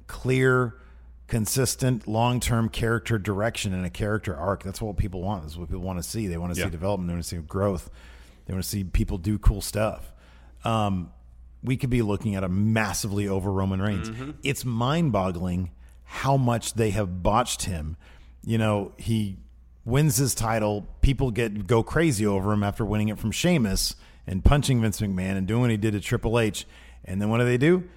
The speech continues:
Speaker 1: They have him defending the Royal Rumble. Well, Triple H takes it and starts crotch chopping. And then, you know, they have a really lackluster match at Mania
Speaker 2: Oh, yeah.
Speaker 1: with, like, a crap build. And I remember, I think that year there was a lot of injuries, but it was a crap build.
Speaker 2: Oh, but also, it was, like, during the course of that feud between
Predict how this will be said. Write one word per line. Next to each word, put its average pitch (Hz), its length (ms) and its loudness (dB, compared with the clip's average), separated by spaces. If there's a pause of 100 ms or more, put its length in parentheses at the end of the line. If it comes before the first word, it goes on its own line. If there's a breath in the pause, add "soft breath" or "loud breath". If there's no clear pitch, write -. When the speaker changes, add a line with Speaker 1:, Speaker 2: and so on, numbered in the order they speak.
(140 loud breath)
Speaker 1:
They 85 120 -10
have 90 140 -8
him 95 60 -4
defending 110 340 -6
the 107 80 -4
Royal 123 280 2
Rumble. 139 320 2
Well, 95 80 -2
Triple 120 340 0
H 147 180 0
takes 92 280 -2
it 104 40 -4
and 90 100 -6
starts 117 260 -4
crotch 156 300 0
chopping. - 340 -6 (420 soft breath)
And 107 200 0
then, 110 520 0
you 117 140 -2
know, 98 340 -2 (460 soft breath)
they 107 140 -2
have 110 380 0
a 104 80 -2
really 131 320 2
lackluster 101 520 -4
match 95 320 -2
at 98 60 -4
Mania 98 580 0
Speaker 2:
Oh, 92 100 -6
yeah. 80 180 -8 (100)
Speaker 1:
with, 95 140 -4
like, 98 160 -2
a 92 40 -4
crap 107 300 0
build. 95 220 -2
And 117 80 2
I 143 40 4
remember, 190 280 4
I 135 80 6
think 131 180 0
that 120 160 4
year 107 140 0
there 104 100 0
was 95 80 0
a 101 40 -2
lot 92 140 -2
of 82 80 -4
injuries, 87 380 -2
but 98 160 -4
it 110 80 -4
was 127 140 0
a 127 40 -2
crap 117 300 0
build. 92 380 -2
Speaker 2:
Oh, 190 120 -4
but 110 140 -6
also, 113 400 -6
it 90 60 -8
was, 90 120 -10
like, 87 200 -6
during 107 340 -8
the 85 140 -12
course 113 320 -6
of 98 80 -8
that 90 160 -8
feud 156 240 -10
between 90 480 -10